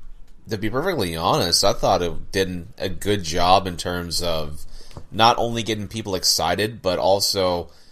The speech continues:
it actually went forth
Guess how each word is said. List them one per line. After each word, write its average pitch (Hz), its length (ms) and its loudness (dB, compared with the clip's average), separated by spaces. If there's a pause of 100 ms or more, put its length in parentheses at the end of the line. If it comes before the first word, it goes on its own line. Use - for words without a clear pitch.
(960)
it - 240 -4
actually 107 800 2 (100)
went 104 280 -4
forth 92 520 -4